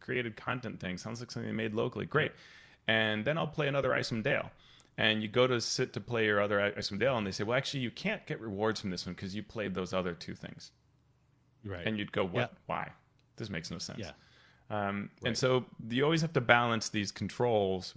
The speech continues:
Speaker 1: with the, "Does this still feel like I'm playing D and D normally? And am I creating a weird experience that is exceedingly hard to understand by someone casual?" And I, you know, there's some of that.
Speaker 2: Yeah.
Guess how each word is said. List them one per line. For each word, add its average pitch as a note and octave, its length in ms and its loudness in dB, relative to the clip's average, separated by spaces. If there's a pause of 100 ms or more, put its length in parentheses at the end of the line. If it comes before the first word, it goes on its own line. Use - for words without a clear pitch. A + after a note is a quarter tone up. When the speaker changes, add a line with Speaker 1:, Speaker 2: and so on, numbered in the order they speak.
Speaker 1:
with G#2 240 2
the, F#2+ 400 -2 (160)
"Does A2 180 2
this B2+ 140 0
still A#2 320 0
feel A2 260 -2
like G2 140 -2
I'm G2 100 -2
playing G2 360 -2
D F#2+ 120 -2
and F2+ 120 0
D F2+ 100 -2
normally? F2+ 540 0
And F#2 160 -2
am F#2 80 -2
I F2+ 180 -2 (380)
creating A2+ 340 2
a F#2 40 0
weird G2+ 300 2
experience F#2 600 -2
that - 160 -6 (180)
is F2+ 180 -4 (120)
exceedingly G#2 560 -4
hard F2+ 260 0
to F#2 100 -4 (220)
understand F2 540 -6
by - 120 -4
someone F#2+ 280 -8
casual?" - 480 -8
And F#2+ 100 -8
I, F#2 80 -8 (420)
you A2 120 -8
know, F2 120 -8
there's F#2 160 -6
some F#2 140 -6
of E2+ 80 -6
that. - 160 -8 (1120)
Speaker 2:
Yeah. B2+ 260 0